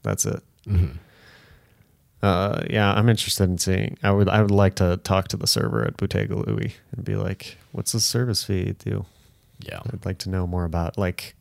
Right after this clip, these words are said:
Speaker 1: and try not to be rude about it, I guess. <laughs> And just, like, politely ask.
Speaker 2: They hire, like, they usually hire models as, um, the waiters and waitresses,
Speaker 1: Oh.
Speaker 2: so it's kind of intimidating.
Speaker 1: They hire models? Dang.
Speaker 2: Or, like,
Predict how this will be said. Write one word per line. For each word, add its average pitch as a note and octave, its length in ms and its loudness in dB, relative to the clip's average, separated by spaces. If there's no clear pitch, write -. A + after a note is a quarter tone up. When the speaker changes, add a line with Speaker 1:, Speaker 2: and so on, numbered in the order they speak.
Speaker 1:
and G2 100 0
try G#2+ 220 4
not F#2+ 200 4
to - 60 -8
be E2+ 100 -6
rude F2 240 -6
about - 220 -8
it, F#2 100 -6
I - 60 -4
guess. - 400 -4
<laughs> - 340 -18
And G#2+ 100 4
just, - 220 -4
like, F2 260 -4
politely F#2 440 0
ask. G#2 340 -6
Speaker 2:
They A2+ 200 6
hire, B2+ 360 6
like, B2+ 380 4
they A2 140 2
usually C3 220 8
hire A#2+ 200 8
models G2 520 6
as, E2 300 2
um, A1+ 480 -6
the C#2+ 360 -2
waiters E2+ 480 0
and D#2 220 -4
waitresses, G2+ 240 4
Speaker 1:
Oh. G2+ 60 6
Speaker 2:
so F#2+ 140 4
it's F2 100 0
kind F#2 140 0
of F2 80 2
intimidating. - 640 -6
Speaker 1:
They G#2 180 2
hire G#2+ 400 6
models? F2 840 0
Dang. G#2 380 -4
Speaker 2:
Or, G2 180 4
like, F2+ 280 0